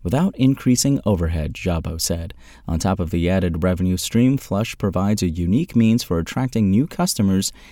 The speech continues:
without any extra marketing. Jabot is quite gung-ho about the idea, proclaiming Flush could someday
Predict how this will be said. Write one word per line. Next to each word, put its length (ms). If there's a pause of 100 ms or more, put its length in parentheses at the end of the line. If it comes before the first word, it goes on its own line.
(160)
without 360
any 280
extra 320
marketing. 520 (300)
Jabot 340
is 140
quite 400
gung-ho 640
about 360
the 180
idea, 500
proclaiming 500
Flush 340
could 200
someday 420